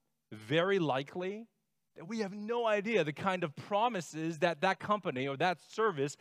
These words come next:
has obliged to keep that's gonna benefit us. You know, i-, if we have issues, if we have complaints, you know, we wouldn't even know the kinds of benefits and promises that we could appeal to because we never bothered to read the fine print.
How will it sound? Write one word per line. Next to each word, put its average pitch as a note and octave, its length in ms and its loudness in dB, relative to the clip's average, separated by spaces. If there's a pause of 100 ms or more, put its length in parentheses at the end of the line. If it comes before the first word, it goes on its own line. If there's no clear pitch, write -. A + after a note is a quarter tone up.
(240)
has F#3 200 6
obliged F#3+ 720 0
to G3 80 -2
keep F#3+ 480 -2 (1160)
that's G#3+ 140 2
gonna A#3 180 0
benefit F#3+ 420 0
us. A#3 440 0 (1500)
You G#3 80 4
know, G3 60 6
i-, G3 40 8
if F#3+ 320 4
we A#3 180 -2
have E3+ 240 6
issues, G3 680 -2
if C#3 80 -4
we G3+ 120 -4
have F3+ 220 0
complaints, F#3 720 -4
you F#3 80 -6
know, F3+ 60 -4
we A3 120 -6
wouldn't A#3+ 340 -8
even G#3 360 -12
know E3+ 500 -6 (380)
the E3 80 -2
kinds F#3+ 340 -2
of C#3+ 220 -6
benefits F#3 640 -2
and D#3+ 160 -4
promises F#3+ 600 -2
that D#3+ 180 0
we G3+ 140 -4
could F#3+ 180 -2
appeal G#3+ 480 -4
to C#3 220 -8
because A3+ 340 -2
we A#3 100 -10
never A3+ 280 0
bothered F3 480 -6
to E3+ 100 -6
read D3+ 260 -6
the D#3 80 -6
fine C#3+ 320 -6
print. C3 280 -14